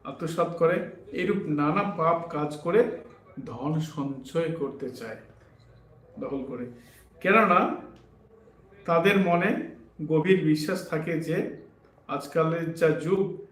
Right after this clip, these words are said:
বিশ্বাসের দ্বারা ন্যায়ের পথে কেউই ধনী হতে পারে না। মানে যারা ভোগ পরায়ণ মানুষ, তারা সবসময় মনে করে যে সৎ পথে চললে চলা যাবে না, সৎ পথে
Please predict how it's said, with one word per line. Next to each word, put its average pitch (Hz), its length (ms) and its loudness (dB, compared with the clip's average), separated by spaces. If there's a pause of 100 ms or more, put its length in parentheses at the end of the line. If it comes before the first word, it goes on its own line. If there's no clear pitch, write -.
(280)
বিশ্বাসের 165 720 0
দ্বারা 170 580 6 (200)
ন্যায়ের 185 720 2 (180)
পথে 165 360 -2
কেউই 170 260 2
ধনী 147 340 -4
হতে 156 240 -2
পারে 123 200 -4
না। 120 200 -8 (840)
মানে 147 440 -6 (140)
যারা 143 180 -4
ভোগ 143 400 -6
পরায়ণ 147 300 0
মানুষ, 165 380 -2
তারা 151 140 -2
সবসময় 147 380 -6
মনে 151 200 -2
করে 160 420 0 (380)
যে 160 100 -4
সৎ 185 400 0
পথে 175 560 4 (200)
চললে 160 560 2 (520)
চলা 143 340 0
যাবে 127 160 0
না, 127 100 -2
সৎ 151 260 -6
পথে 175 560 2